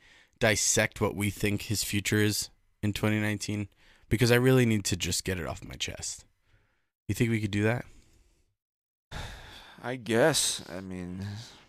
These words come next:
Speaker 1: That's just, I'm just asking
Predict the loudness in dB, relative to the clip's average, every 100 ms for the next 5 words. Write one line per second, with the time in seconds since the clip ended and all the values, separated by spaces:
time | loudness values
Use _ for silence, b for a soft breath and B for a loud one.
0 | B B B B _ _ _ _ _ _
1 | _ -10 B B B B B B B -20
2 | -2 0 0 -2 -2 0 0 0 0 2
3 | 2 0 -8 -10